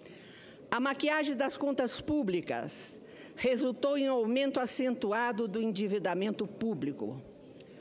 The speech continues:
Causou perda de cont-, de credibilidade ao país, perda do grau de investimento e crise fiscal e econômica sem precedentes. A não contabilização dos passivos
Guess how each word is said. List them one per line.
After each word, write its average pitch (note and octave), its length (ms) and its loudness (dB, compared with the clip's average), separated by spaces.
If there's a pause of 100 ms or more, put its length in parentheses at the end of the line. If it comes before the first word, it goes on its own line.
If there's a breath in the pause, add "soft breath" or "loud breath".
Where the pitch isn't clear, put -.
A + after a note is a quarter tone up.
(520 loud breath)
Causou B3+ 560 2
perda C4+ 440 2
de A3 120 0
cont-, B3+ 480 0
de A3+ 160 -2
credibilidade B3 1000 2
ao A#3+ 120 2
país, G#3 800 -2 (880 loud breath)
perda C#4 400 4
do B3 140 0
grau B3+ 360 2
de B3+ 140 0
investimento A3+ 960 0 (640 loud breath)
e A#3 80 0
crise C#4+ 540 2
fiscal C4 560 2
e C4 100 4
econômica B3 840 2
sem C#4+ 400 0
precedentes. A3+ 1080 -2 (1080 loud breath)
A A#3+ 120 2
não D4+ 260 4
contabilização C4+ 920 2
dos C4 200 -2
passivos A#3 1080 -2